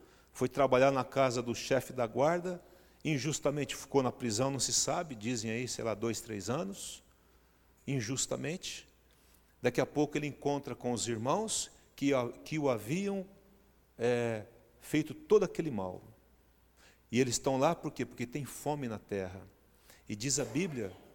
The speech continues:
que José, quando os irmãos vão lá, ele enche todos os sacos de cereais. Diz a Bíblia, ordenou José que lhes enchesse de cereal os sacos e lhe,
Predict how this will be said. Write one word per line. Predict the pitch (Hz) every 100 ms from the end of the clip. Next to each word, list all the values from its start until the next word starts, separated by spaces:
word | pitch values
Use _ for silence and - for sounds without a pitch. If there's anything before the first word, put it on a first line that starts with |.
| - - _ -
que | 117
José, | 113 110 110 156
quando | 147 131 117 104 87 - -
os | 110 101
irmãos | 104 113 135
vão | 107 104 98
lá, | 143 139 - - - - -
ele | 113 117
enche | 131 190 190 - - 120 - - - -
todos | 165 160 131
os | 123
sacos | - - 160 170 - 117
de | 113
cereais. | 110 - 110 98 110 143 - - - - - - -
Diz | 131
a | 160
Bíblia, | 143 170 147 110 - - - - - -
ordenou | 113 120 143 135 175
José | 160 165 135 165
que | 175 165
lhes | 143
enchesse | 156 139 - 175 175 - - 151
de | 139
cereal | - 151 135 127 151
os | 143
sacos | - 147 160 - - - - - - -
e | 117
lhe, | 147 180 151